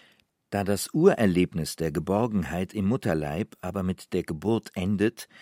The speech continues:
gehört nach Türkes Sichtweise der Verlust immer schon untrennbar zum Heimatbegriff.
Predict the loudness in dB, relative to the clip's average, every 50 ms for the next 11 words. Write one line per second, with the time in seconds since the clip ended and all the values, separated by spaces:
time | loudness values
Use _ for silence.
0 | -20 -20 -20 -20 -20 -20 -8 _ -2 0 2 4 2 2 2 0 -2 -2 -2 -4
1 | -6 -4 -2 0 0 0 -2 -6 -6 -6 -6 -6 -8 -8 -10 -8 -6 -4 -4 -2
2 | -2 -2 -4 -4 -4 -4 -6 -6 -4 -4 -4 -2 -2 -2 -4 -4 -6 -10 -10 -14
3 | -18 -20 -12 _ -4 -2 -2 -2 -2 -2 -4 -4 -4 -4 -2 0 -2 -2 -2 -4
4 | -6 -4 -2 -2 -2 -2 -4 -6 -8 -8 -8 -6 -6 -6 -4 -4 -4 -4 -6 -6
5 | -8 -10 -12 -12 -12 -14 -14 -16 -16 -18 -20